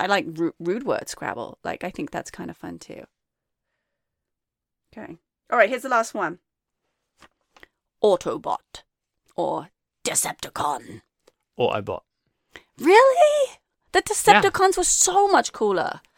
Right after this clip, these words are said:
Speaker 1: Even their symbol was cooler.
Speaker 2: Uh-uh, wrong answer.
Speaker 1: No, it's not. It's, they were so cool, and it was th-, this, even the, and their symbol was purple, like, which is my favorite color.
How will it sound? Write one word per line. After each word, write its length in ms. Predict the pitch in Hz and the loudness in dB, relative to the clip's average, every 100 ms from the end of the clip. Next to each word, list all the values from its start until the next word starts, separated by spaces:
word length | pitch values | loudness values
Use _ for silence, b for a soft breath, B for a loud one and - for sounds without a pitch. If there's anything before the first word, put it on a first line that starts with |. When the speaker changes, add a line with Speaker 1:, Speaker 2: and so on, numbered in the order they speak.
| b b b _ | b b b _
Speaker 1:
Even 160 | 320 403 | -2 2
their 100 | 349 | 2
symbol 600 | - - 370 415 311 196 | 2 4 4 4 2 2
was 160 | 190 | 0
cooler. 420 | - 214 170 147 - | 0 2 2 -2 2
Speaker 2:
Uh-uh, 500 | 156 - 123 120 120 | 2 2 2 2 0
wrong 180 | 110 107 | -2 -4
answer. 360 | 101 95 - 214 | -4 -8 -12 -6
Speaker 1:
No, 80 | 359 | 4
it's 200 | 508 494 - 539 587 | 4 4 -2 2 4
not. 100 | - | 4
It's, 180 | 311 - | 0 0
they 140 | - | 0
were 140 | 269 262 | 0 -4
so 360 | - - 285 311 | -6 -2 0 0
cool, 280 | - 294 185 | 0 4 4
and 100 | 185 | 4
it 40 | |
was 140 | 214 - - | -2 -10 -8
th-, 100 | 220 | -4
this, 180 | 214 - | -4 -4
even 200 | 285 285 | -4 -2
the, 60 | 277 | 0
and 100 | 240 | 2
their 100 | 240 | 2
symbol 300 | - 285 190 | 2 0 -2
was 100 | - | -2
purple, 380 | 190 165 - - _ _ _ | -4 -4 -10 -16 _ _ _
like, 260 | 185 156 - _ _ _ _ | -8 -8 -14 _ _ _ _
which 160 | - 185 | -20 -14
is 80 | |
my 80 | 180 | -14
favorite 260 | 175 - 190 | -10 -12 -6
color. 240 | 208 - | -4 -4